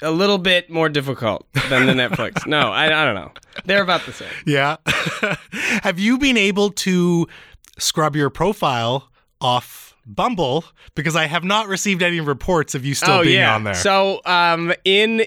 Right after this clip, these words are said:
Speaker 1: the interest of, uh, doing the podcast,
Speaker 2: <laughs>
Speaker 1: I went to Bumble and I reinstalled the app. I told my fiance, I'm like, "Listen, I'm gonna do this.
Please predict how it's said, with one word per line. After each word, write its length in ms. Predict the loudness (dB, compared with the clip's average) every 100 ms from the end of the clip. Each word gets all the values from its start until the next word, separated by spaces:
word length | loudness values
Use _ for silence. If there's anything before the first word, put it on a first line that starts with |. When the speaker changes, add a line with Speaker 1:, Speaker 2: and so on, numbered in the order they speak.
| -4
Speaker 1:
the 260 | -4 0
interest 500 | 0 0 0 0 -2 -2
of, 760 | 2 2 2 0 -6 -12 -18 -16 -4
uh, 540 | 0 0 0 -2 -4
doing 300 | -2 0 0
the 120 | -2 -6
podcast, 880 | -4 -2 -2 -2 0 0 -4 -10 -8 -4 -4 -4 -8 -6 -2
Speaker 2:
<laughs> 40 |
Speaker 1:
I 720 | 0 2 2 2 2 2 0 -4 _ _ _ _ _ _ _ _
went 400 | -4 0 0 -2
to 120 | -4 0
Bumble 680 | 0 0 0 0 0 -4 _ _ -2
and 260 | 0 2
I 60 | 0
reinstalled 720 | 0 0 0 -2 0 0 0
the 160 | 0 0
app. 200 | -2 -6 -4
I 240 | -2 -2 -4
told 480 | -2 2 2 0 -2
my 260 | 0 0
fiance, 580 | 0 0 0 0 0 0
I'm 120 | 0
like, 260 | 0 -2 -2
"Listen, 500 | -2 -2 -4 -8 -14 _ _ _ -10
I'm 120 | -4
gonna 200 | 0 0
do 180 | 2 2
this. 480 | 2 -2 -6 -16